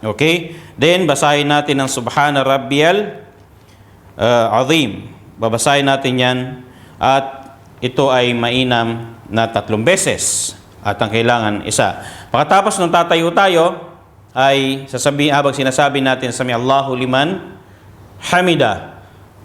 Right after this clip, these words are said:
Habang patayo, pag nakatayo na maayos, sasabihin natin yung, "Rabbana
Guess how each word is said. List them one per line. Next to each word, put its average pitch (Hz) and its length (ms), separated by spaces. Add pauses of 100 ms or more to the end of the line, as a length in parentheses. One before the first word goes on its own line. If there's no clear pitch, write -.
(180)
Habang 127 240
patayo, 151 480
pag 127 160
nakatayo 151 400
na 208 80
maayos, 165 560
sasabihin 135 480
natin 123 400
yung, 117 320
"Rabbana 127 800